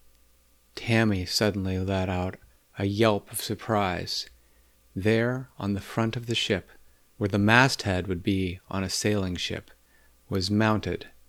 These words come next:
the Tin Can Roadrunner, and Tammy was quite sure that the red glow of its eyes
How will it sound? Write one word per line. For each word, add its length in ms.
the 220
Tin 360
Can 400
Roadrunner, 680
and 160
Tammy 360
was 180
quite 460
sure 480
that 160
the 100
red 460
glow 480
of 200
its 200
eyes 720